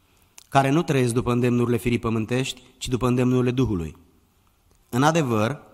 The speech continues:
legea Duhului de viață în Hristos Iisus m-a izbăvit de legea păcatului și a morții. Căci lucru cu neputință legii,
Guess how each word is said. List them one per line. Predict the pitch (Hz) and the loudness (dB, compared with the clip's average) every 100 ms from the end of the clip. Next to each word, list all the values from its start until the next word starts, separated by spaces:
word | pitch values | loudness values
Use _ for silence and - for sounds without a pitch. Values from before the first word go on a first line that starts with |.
| _ _ _ - | _ _ _ -2
legea | 123 127 131 | 0 2 2
Duhului | 135 143 | 2 2
de | 123 | 2
viață | 117 131 135 - 120 - | 2 2 2 0 -4 -2
în | 117 | -4
Hristos | 117 113 139 | -2 -2 -2
Iisus | 131 127 139 - - | -2 -2 -2 -6 -8
m-a | 143 143 | 0 2
izbăvit | 135 127 113 127 127 185 - - _ | 4 2 0 2 2 0 -2 -20 _
de | 107 | -2
legea | 107 104 | -2 -2
păcatului | 104 104 104 107 107 | -4 -2 -4 -4 -4
și | 123 | -2
a | |
morții. | 127 143 139 101 80 - _ _ _ _ _ _ _ - _ _ | 0 0 -2 -8 -10 -16 _ _ _ _ _ _ _ -20 _ _
Căci | - 131 | -2 2
lucru | 156 185 165 | 2 2 2
cu | |
neputință | 151 131 135 175 147 | 2 2 2 2 2
legii, | 120 104 92 82 | 2 0 -2 -8